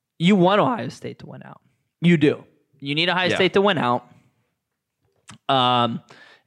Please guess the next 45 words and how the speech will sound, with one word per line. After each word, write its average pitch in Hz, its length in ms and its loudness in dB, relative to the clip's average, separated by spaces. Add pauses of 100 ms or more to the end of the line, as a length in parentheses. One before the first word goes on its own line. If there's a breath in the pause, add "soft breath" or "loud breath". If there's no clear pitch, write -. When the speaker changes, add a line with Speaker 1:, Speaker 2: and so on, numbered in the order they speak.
Speaker 1:
and 139 220 -2
then 135 580 0 (1080 soft breath)
I 139 80 -2
think 151 200 -4
we're 139 100 2
all 147 160 2
expecting 143 640 -4
it. 143 220 -2 (200)
You 196 120 -6
never 156 300 0
know. 135 320 0
You 139 220 -4
need 151 160 2
Oregon 139 340 2
to 120 80 -4
lose. 127 340 2
I 185 100 -2
think 233 120 2
the 214 80 2
committee's 220 400 0
shown 196 600 0
they're, 165 240 2 (880 loud breath)
they're 135 120 -4
not 151 260 -4
buying 185 380 0
U 190 140 -2
C, 185 300 -6
and 170 200 -8
U 220 60 -4
C's 170 280 -6
obviously 139 260 0
gotta 127 140 -2
win 123 160 -4
out. 127 180 -4
But 139 80 -2
I, 143 280 -2
I 147 40 0
think 170 320 -4
with 143 140 0
Oklahoma 156 540 0
out 160 240 0
of 160 60 -2
the 160 80 0
picture 175 380 -2
now, 165 320 -2